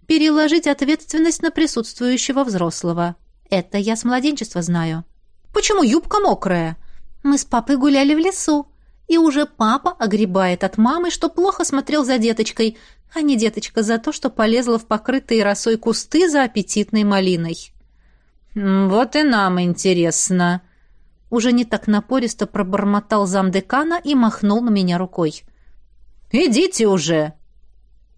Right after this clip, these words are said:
Я выпорхнула из аудитории и выдохнула с облегчением. За спиной разгорался спор, кто из ответственных за изоляцию помещения ошибся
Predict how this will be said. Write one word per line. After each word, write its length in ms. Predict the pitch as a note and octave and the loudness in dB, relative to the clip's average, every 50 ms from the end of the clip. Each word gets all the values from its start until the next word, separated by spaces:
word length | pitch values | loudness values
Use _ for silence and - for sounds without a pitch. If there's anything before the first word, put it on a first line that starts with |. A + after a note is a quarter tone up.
| - - | -20 -14
Я 260 | - G3 A#3+ B3 B3+ A#3 | -8 -4 -2 0 0 2
выпорхнула 680 | B3 C#4+ C#4 - A#3 A3+ A3 - A3+ A3 A3+ A3 G#3+ | 0 0 0 0 -4 -4 -2 0 2 2 4 2 2
из 240 | G#3 - A3+ G#3+ F#3+ | 0 0 0 0 2
аудитории 760 | A3 A3 A#3 A3+ G#3 B3+ C4 _ - F4+ F#4 F4+ F4 E4+ E4+ E4+ | 2 2 2 2 0 -2 -2 _ 0 0 2 2 2 2 2 0
и 200 | - C#4+ C#4+ C#4 | 0 0 0 0
выдохнула 760 | G#3 F3 F3 A3 A#3+ G#3 A3+ A3+ A3+ - A3+ A3+ A3+ A3+ | 0 0 0 0 0 2 0 -2 -2 -2 0 2 2 0
с 120 | A3 - - | 0 -2 -4
облегчением. 920 | G3 F#3 G3 F#3+ - - - - - F3 D#3+ D#3+ D#3 D#3 D3+ D3 D3+ D#3+ - - - - - - _ | -2 -2 -2 -4 -4 -6 -6 -2 0 0 0 0 -2 -4 -4 -6 -6 -12 -16 -20 -20 -20 -20 -16 _
За 180 | - A3 A#3 B3+ | -4 -2 -2 -2
спиной 400 | A#3+ - - C4 B3+ B3+ C#4 C4+ | -2 -2 -2 0 0 2 2 0
разгорался 520 | A#3+ A3 G#3+ G#3 G#3+ A3+ A#3+ B3+ - B3 | 0 -2 0 0 0 0 0 0 -2 -4
спор, 480 | - - - - - C4+ C#4 C4 G#3+ - - - - - - - | -4 -4 -8 -6 -2 0 0 0 0 -4 -10 -20 -20 -20 -20 -20
кто 300 | - - - - B3+ B3 | -20 -8 -2 0 2 2
из 120 | A#3+ G#3 | 2 2
ответственных 640 | A3 G#3 - G#3+ A#3 B3 A3+ - - G#3 G#3 G3+ F#3+ | 0 -2 0 0 -2 -2 -2 -4 -2 0 0 0 0
за 160 | F3+ G3+ G#3+ | 0 2 2
изоляцию 600 | G#3+ F#3+ A3+ A3+ A#3 C4 B3+ A#3+ - - A3 G#3+ | 2 2 2 0 2 2 0 -2 -2 0 0 0
помещения 720 | G#3 - G#3+ G#3 G#3+ G#3+ - - - D4+ D4 C4 A#3+ A#3 - | 0 2 2 2 2 2 0 0 0 2 2 2 2 0 0
ошибся 640 | - G3+ G3 - - - F#4 F#4 - - - E4 | -2 -4 -4 -2 -2 -2 -2 -2 -2 -2 0 -2